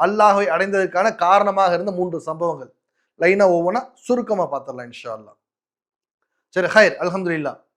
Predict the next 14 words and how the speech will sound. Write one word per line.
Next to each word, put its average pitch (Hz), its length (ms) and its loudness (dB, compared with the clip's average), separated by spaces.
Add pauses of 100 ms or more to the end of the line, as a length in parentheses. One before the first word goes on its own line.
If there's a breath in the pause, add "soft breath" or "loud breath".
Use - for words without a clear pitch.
(1500)
இமாம் 247 380 6
கஸ்ஸாலி 262 480 6
ரஹ்மத்துல்லாஹி 208 640 0
அலைஹி 190 320 -2 (460)
மிகப்பெரிய 226 640 4 (100)
கல்விமான், 190 480 2 (800)
எல்லாருக்கும் 214 420 4
தெரியும், 175 180 -6
ஹுஜ்ஜத்துல் 190 500 -2
இஸ்லாம், 180 360 2 (1160)
சரியா, 220 220 2 (380)
ஞான 190 260 4 (260)
கடல். 196 240 4 (1400)
அவங்க 269 240 6